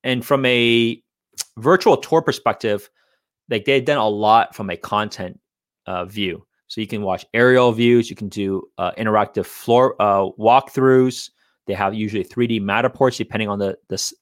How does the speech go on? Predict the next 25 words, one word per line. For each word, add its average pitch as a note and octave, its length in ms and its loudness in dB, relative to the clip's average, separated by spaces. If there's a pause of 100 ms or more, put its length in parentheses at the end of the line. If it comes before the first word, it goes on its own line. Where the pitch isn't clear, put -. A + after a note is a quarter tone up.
the G2 140 -4
timing A2+ 640 -2 (420)
of G2 280 0 (160)
when A2 180 0
this G#2 140 -4
property G#2 500 0
is F#2 160 -6
complete. A#2+ 640 -2 (400)
So - 160 -6
there's, F3 220 2
there's E3 180 0
quite G#3+ 240 2
a D#3+ 40 2
bit D#3+ 220 2
that C3 120 0
you A2+ 100 -4
can A2 180 -6
do A2 460 0
related G2+ 560 -2
to, G2 580 -4 (320)
uh, F#2+ 240 -6 (100)
really B2+ 340 2
virtually A#2 640 2
seeing G#2 440 -8
it. - 260 -16